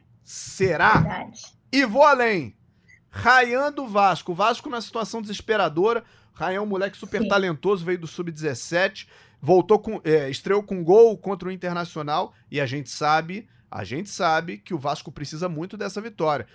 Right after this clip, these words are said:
Speaker 1: Talvez o Rayan seja alguém que vá tentar bastante, né?
Speaker 2: Exato. É, eu vejo esses dois nomes, tanto o Keno como o Rayan, como apostas pra rodada.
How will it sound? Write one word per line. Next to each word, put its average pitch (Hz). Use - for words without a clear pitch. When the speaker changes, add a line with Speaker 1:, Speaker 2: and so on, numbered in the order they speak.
Speaker 1:
Talvez 139
o 156
Rayan 151
seja 147
alguém 147
que 156
vá 156
tentar 151
bastante, 143
né? 139
Speaker 2:
Exato. 214
É, 226
eu 240
vejo 269
esses 311
dois 247
nomes, 226
tanto 214
o 240
Keno 220
como 214
o 226
Rayan, 214
como 254
apostas -
pra 208
rodada. 208